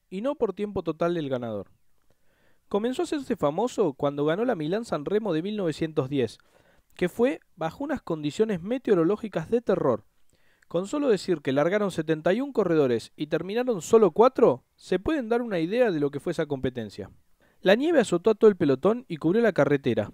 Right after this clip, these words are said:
pero Christophe, con su experiencia en el ciclocross, se animó y bajó el puerto de Turchino con más de veinte centímetros de nieve en la ruta.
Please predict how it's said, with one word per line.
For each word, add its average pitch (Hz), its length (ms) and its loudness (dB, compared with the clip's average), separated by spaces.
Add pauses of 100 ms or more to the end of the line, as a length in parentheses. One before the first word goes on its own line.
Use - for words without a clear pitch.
pero 151 220 2
Christophe, 214 500 6
con 139 140 -2
su - 100 0
experiencia 175 460 0
en 180 40 2
el 170 80 0
ciclocross, 214 600 4
se - 180 -2
animó 226 300 -2
y 294 40 -2
bajó 220 220 4
el 202 80 4
puerto 220 240 6
de 185 80 4
Turchino 214 600 -2 (340)
con 185 180 0
más 254 140 0
de 240 140 4
veinte 262 260 0
centímetros 190 640 2
de 143 80 4
nieve 165 200 2
en 151 60 2
la 139 100 4
ruta. 107 320 -4